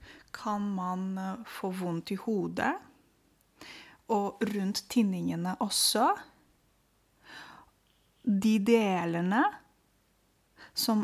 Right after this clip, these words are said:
er mellom øynene, eventuelt pannen og øret, det kaller vi tinning. Når man for eksempel opplever, eh, migrene,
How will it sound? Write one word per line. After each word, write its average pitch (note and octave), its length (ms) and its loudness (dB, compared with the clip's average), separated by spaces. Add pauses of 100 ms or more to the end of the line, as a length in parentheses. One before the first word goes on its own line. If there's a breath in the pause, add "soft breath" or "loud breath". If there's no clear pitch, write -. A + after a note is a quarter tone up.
er F#3 460 0
mellom F#3 600 -2 (520 soft breath)
øynene, G#3 800 0 (560)
eventuelt A3 760 -2
pannen G#3+ 600 0 (240)
og G3 280 -8
øret, F3 540 -4 (160)
det A3 220 -6
kaller F3 500 -2
vi G3 200 0 (460 loud breath)
tinning. F3+ 520 -2 (2500 loud breath)
Når G3+ 240 -2
man F#3+ 360 0 (140)
for G3 160 -4
eksempel F#3+ 720 -2
opplever, F3+ 1120 -2
eh, F3 320 -4
migrene, F#3+ 880 0